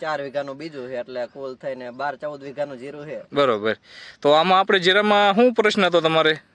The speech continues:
Speaker 1: અ, લીલો હુકારો હતો, હુકાવા માંડ્યું હતું જીરું.
Speaker 2: લીલો હુકારો હતો, જીરું હુકાવા માંડ્યું હતું.
Speaker 1: હા.
Speaker 2: પછી આપણે દવા તમે કઈ લીધી?
Speaker 1: અ, ફંગી સ્ટોપ ને વાયરસ કંટ્રોલ.
Speaker 2: એમ આર પ્રોડક્ટ કંપનીની ફંગી સ્ટોપ અને વાયરસ કંટ્રોલ.
Speaker 1: હા.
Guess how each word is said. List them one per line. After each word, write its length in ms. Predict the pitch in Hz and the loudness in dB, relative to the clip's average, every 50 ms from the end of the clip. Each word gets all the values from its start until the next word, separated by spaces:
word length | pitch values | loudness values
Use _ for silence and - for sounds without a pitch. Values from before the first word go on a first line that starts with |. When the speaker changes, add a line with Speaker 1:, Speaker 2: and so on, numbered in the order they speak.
| _ _ _ _ - | _ _ _ _ -16
Speaker 1:
અ, 20 | 123 127 127 123 123 123 120 107 113 | -14 -10 -8 -8 -6 -6 -8 -8 -10
લીલો 300 | 120 131 156 180 190 156 | -12 -8 -4 -2 -2 -2
હુકારો 400 | 156 185 180 202 190 180 170 165 | -4 -6 -4 -2 -2 -2 -2 -4
હતો, 260 | 165 - 170 139 127 | -6 -6 -6 -6 -6
હુકાવા 280 | 147 160 - 165 151 139 | -8 -8 -8 -6 -6 -6
માંડ્યું 240 | 139 143 147 131 | -8 -10 -12 -12
હતું 140 | 107 120 120 | -14 -14 -18
જીરું. 360 | 117 113 113 104 110 107 101 | -18 -18 -18 -18 -18 -16 -8
Speaker 2:
લીલો 260 | 120 131 147 156 151 143 | -4 0 2 2 2 2
હુકારો 380 | 160 160 - 170 156 147 139 | 2 2 4 4 6 6 4
હતો, 220 | 156 156 151 135 131 | 4 4 2 2 2
જીરું 320 | 131 139 151 156 147 135 | 2 2 2 2 2 2
હુકાવા 300 | 160 165 190 175 165 156 | 2 2 4 4 4 4
માંડ્યું 280 | 156 165 165 156 131 107 | 4 2 2 2 0 0
હતું. 160 | - 110 107 - _ _ - | -2 -6 -6 -8 _ _ -16
Speaker 1:
હા. 240 | 117 117 117 104 - _ _ _ | -14 -14 -14 -14 -18 _ _ _
Speaker 2:
પછી 180 | - 143 - 170 | -2 0 2 2
આપણે 540 | 160 160 175 175 175 175 175 175 175 170 170 | 2 2 2 2 4 4 4 4 4 2 4
દવા 240 | 170 175 185 185 | 4 4 4 4
તમે 260 | 180 - 185 190 185 175 | 2 2 0 0 0 2
કઈ 240 | 208 220 226 220 | 2 2 2 2
લીધી? 340 | 202 180 165 156 160 156 151 - _ _ _ _ _ _ _ _ _ _ _ _ - | 2 0 2 2 0 0 -2 -4 _ _ _ _ _ _ _ _ _ _ _ _ -18
Speaker 1:
અ, 320 | 131 127 127 131 127 127 120 - - | -14 -12 -10 -8 -8 -8 -10 -10 -10
ફંગી 280 | 170 180 185 190 196 | -10 -8 -6 -6 -6
સ્ટોપ 260 | 185 - 170 156 - | -6 -6 -6 -8 -8
ને 260 | 170 156 147 147 143 139 | -8 -10 -8 -8 -6 -6
વાયરસ 380 | 131 147 165 180 175 151 - | -6 -4 -4 -4 -6 -6 -8
કંટ્રોલ. 480 | - 147 135 120 - 120 113 110 110 110 107 104 - _ _ _ _ _ _ - | -10 -12 -12 -12 -10 -10 -10 -10 -12 -14 -18 -20 -20 _ _ _ _ _ _ -4
Speaker 2:
એમ 180 | 147 156 170 | -2 0 0
આર 100 | 175 160 | 0 0
પ્રોડક્ટ 320 | 156 - 165 175 170 156 - | 2 0 2 2 2 0 0
કંપનીની 340 | 175 170 185 180 175 175 156 | -2 -2 0 0 0 0 -2
ફંગી 300 | 139 - 170 175 185 180 | -2 -2 -4 -2 -2 -2
સ્ટોપ 300 | - 185 180 190 180 165 | 2 2 2 2 2 0
અને 140 | 160 160 | 0 0
વાયરસ 360 | 156 151 156 160 165 156 - - | 2 2 4 2 2 0 0 0
કંટ્રોલ. 360 | 160 170 170 135 127 117 110 - _ _ | -2 -2 0 0 0 0 0 -2 _ _
Speaker 1:
હા. 280 | - 120 120 120 110 | -14 -12 -10 -10 -12